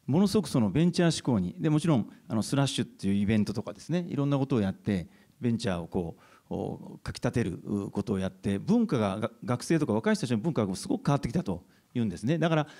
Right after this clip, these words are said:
あの、日本ももともとさっき、えー、おっしゃったように、その混沌の中からいろんな企業が生まれて、今や大企業になってますけども、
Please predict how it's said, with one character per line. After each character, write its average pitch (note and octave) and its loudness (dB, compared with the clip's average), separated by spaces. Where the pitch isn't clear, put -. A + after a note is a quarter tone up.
あ D#3 2
の、 D#3+ 2
日 F#3 4
本 B3 6
も A#3 6
も F#3 6
と G#3+ 2
も G3+ 4
と F#3 2
さ C3 0
っ - -2
き、 - -4
え - -2
ー、 A2 2
お A2+ -2
っ - 2
し - -2
ゃ - 2
っ G2 -4
た G#2+ -2
よ G2+ 4
う - 2
に、 F#2+ 2
そ G2 0
の G2 -2
混 C3+ 0
沌 C#3+ 0
の C3+ 2
中 C3 0
か A2 0
ら G2 0
い - -6
ろ B2+ -4
ん B2+ 0
な C3 0
企 D3+ 0
業 A#2 4
が G2+ 2
生 G2+ 2
ま G#2+ 4
れ G2+ 2
て、 A2 0
今 A#2 4
や G2+ 2
大 A2+ 2
企 A#2+ -2
業 G#2+ 4
に G2+ 2
な A#2 2
っ - -6
て - -6
ま F#2+ 0
す - -10
け F#2 -4
ど G2+ -2
も、 G#2+ 0